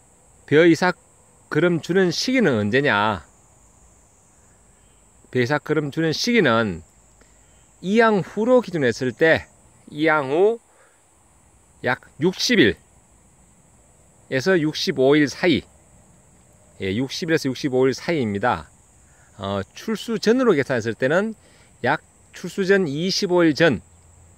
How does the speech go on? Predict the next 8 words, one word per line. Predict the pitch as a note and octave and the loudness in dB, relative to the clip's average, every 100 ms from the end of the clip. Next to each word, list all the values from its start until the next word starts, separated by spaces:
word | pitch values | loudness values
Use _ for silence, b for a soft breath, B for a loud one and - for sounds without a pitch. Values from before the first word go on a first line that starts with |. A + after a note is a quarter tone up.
| _ _ _ | _ _ _
그러니까 | - C3 B2 | -6 -4 -2
출수 | - - G3 - G#3+ | -6 -6 -8 -2 -2
전으로 | F3 A3+ A#3 | 2 4 4
맞추기는 | F#3 C3 D3 C3+ | 2 0 -2 -4
사실 | C3+ C3 | -4 -8
힘들겠죠. | A#2 D#3+ F3+ E3+ A#2 A#2+ B2+ E3 E3 | -8 -4 0 0 0 0 0 0 -4
그러니까 | C#3+ C#3 B2+ D3+ F3 F3+ | -6 -6 -4 -4 -4 -6
계산적으로 | - D3 F3 D3+ C3 E3 B2+ | -4 -2 0 0 0 2 2